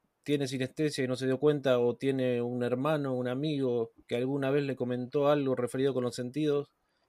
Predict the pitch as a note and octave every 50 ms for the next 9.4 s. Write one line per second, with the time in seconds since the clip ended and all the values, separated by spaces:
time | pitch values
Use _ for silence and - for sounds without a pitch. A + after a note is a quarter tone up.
0 | _ _ _ - C#3 C#3 C3+ B2+ C#3+ C#3 C3+ - - F3+ F#3 E3 C#3+ E3 - _
1 | - A2+ A#2 D3+ A#2+ C#3+ D3+ - _ - B2+ A#2+ - - _ _ _ _ _ C3+
2 | C#3 - C#3 A#2+ A2 A2+ A#2 A#2 C3 C3 B2+ A#2+ A#2 G#2+ G#2 G#2+ A2 A2 A#2 A2+
3 | A#2 B2 D3 D3 B2+ G#2+ G2+ G2 G2 G2+ G#2 G#2+ G#2+ G#2 G2+ G2 G2+ G2+ G#2 G#2
4 | - G#2 G2+ G#2 A#2 C3 D#3 E3 - - A#2+ G#2+ G2 F#2 F#2+ F#2 F#2 F#2+ G2+ -
5 | _ _ _ _ _ _ _ _ _ _ G2+ G2+ G#2+ G#2+ A#2+ C#3+ C3+ A2 G#2 G#2+
6 | - _ _ _ _ _ _ _ _ _ _ _ _ _ _ _ _ _ - -
7 | G2+ - C3 A#2+ A#2 A#2+ A#2 A2+ - A#2+ A#2 B2+ C#3+ D#3 D#3+ C#3+ C3 A2+ G#2+ -
8 | - B2 - B2+ B2+ C3 B2 B2+ A#2 - C#3+ D#3 D#3+ C#3+ D3 C#3+ C3+ B2 A#2+ A#2
9 | A2+ A2+ A2 G#2+ G#2 G#2 -